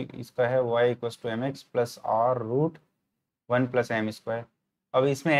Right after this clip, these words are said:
m की कुछ भी वैल्यू रख लो, we can't get this from this, So that's why this is singular solution.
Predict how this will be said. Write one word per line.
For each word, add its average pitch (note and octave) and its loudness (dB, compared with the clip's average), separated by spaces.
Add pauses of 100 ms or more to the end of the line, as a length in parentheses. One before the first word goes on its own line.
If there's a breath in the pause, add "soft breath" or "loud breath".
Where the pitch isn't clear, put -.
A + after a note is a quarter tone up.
m D3+ 2
की D3+ -2
कुछ D3 0
भी D#3 4
वैल्यू A#2+ 2
रख A2 -4
लो, B2 -4 (460)
we B2 -2 (100)
can't A#2+ 2
get G#2+ -2
this A2 -10 (100)
from A2+ -6
this, B2 -8 (640)
So C3 2
that's C#3+ 4
why D3 4
this B2 0
is F3 0
singular B2 2
solution. G#2+ -12